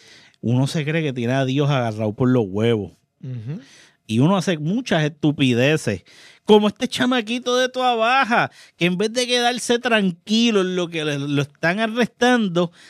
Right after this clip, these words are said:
Speaker 1: se le puso guapo a los
Speaker 2: Ay,
Speaker 1: guardias.
Speaker 2: no aprenden, Dios mío.
Speaker 1: Exactamente. Y la cosa es que llegó a la corte todo lleno de moretones y cuando la jueza le preguntó, "¿Qué te pasó?", el guardia,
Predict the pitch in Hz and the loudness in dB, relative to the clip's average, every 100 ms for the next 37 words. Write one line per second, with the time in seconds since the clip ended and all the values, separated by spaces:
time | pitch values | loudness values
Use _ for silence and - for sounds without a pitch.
0 | - - - 98 98 92 87 - 143 143 | -20 -12 -8 -8 -6 -6 -8 -2 0 0
1 | - 123 107 117 135 131 127 120 104 92 | -2 -4 -4 -2 -2 -2 -6 -6 -8 -10
2 | 95 107 123 131 139 127 123 143 135 147 | -6 -2 0 0 -2 -2 -4 -4 -2 -2
3 | 147 123 117 113 113 131 143 120 110 - | -4 -6 -10 -12 -12 -10 -8 -8 -6 -4
4 | 123 - 151 131 120 127 127 - 104 - | -6 -4 -2 -2 -2 -4 -6 -8 -10 -10
5 | - 151 170 202 214 233 214 233 233 214 | -6 -2 -2 -2 0 2 2 0 -2 -2
6 | 208 190 175 160 151 139 123 117 - _ | 0 0 0 0 0 0 -2 -6 -16 _
7 | _ _ 107 165 165 156 180 214 214 180 | _ _ -4 2 2 2 2 2 2 0
8 | 202 233 220 - 180 143 117 _ 127 - | 0 -2 -2 -4 -2 -2 -6 _ -20 -8
9 | 185 190 190 202 208 208 208 202 190 170 | -2 0 0 0 0 -2 0 0 0 -2
10 | 202 240 226 151 127 _ - 156 160 160 | -2 0 0 -2 -2 _ -10 -10 -4 -2
11 | 160 160 160 143 139 202 190 202 196 190 | -2 -4 -4 -4 -2 -2 -2 -2 -2 -2
12 | 180 170 - 202 165 127 _ _ _ _ | -4 -6 -4 -2 -2 -4 _ _ _ _
13 | 185 156 220 233 294 285 226 247 226 185 | -2 0 -2 0 0 0 0 2 4 4
14 | 139 139 143 165 165 165 123 | 2 0 0 0 0 -2 -2